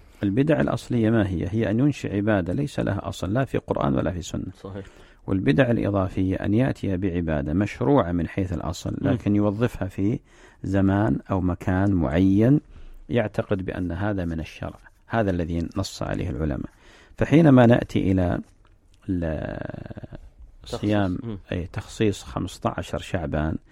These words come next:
Speaker 1: آه، نبحث في القرآن والسنة وفي عمل الصحابة، فلا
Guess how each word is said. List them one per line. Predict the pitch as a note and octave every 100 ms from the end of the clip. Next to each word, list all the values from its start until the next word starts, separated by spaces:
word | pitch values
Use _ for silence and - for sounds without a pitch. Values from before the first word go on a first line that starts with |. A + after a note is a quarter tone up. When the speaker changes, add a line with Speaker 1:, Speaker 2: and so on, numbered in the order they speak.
| - - - _ - -
Speaker 1:
آه، | -
نبحث | F#3 D#3+ - -
في | -
القرآن | - - A#1+ G2
والسنة | D#2+ - - - - - _ - -
وفي | F#2+ - F#2+
عمل | F#2 G#2+ F2+
الصحابة، | - - - D2+ -
فلا | - B2+ C#3 C3